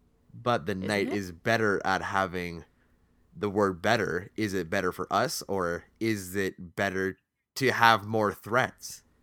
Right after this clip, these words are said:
Speaker 2: We're, we're ranking which is better for us,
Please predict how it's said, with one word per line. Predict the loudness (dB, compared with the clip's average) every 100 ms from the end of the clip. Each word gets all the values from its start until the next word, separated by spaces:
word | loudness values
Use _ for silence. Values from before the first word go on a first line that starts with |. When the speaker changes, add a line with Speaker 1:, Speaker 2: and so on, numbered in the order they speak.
| _ _ _ _ -10
Speaker 2:
We're, | -8 -6
we're | -6 -6
ranking | -6 -10 -12 -12 -12
which | -14 -14
is | -14 -14
better | -10 -8 -8
for | -10 -12 -14 -14 -20 _ _ _ _
us, | -8 -8 -10 -16 -18 -20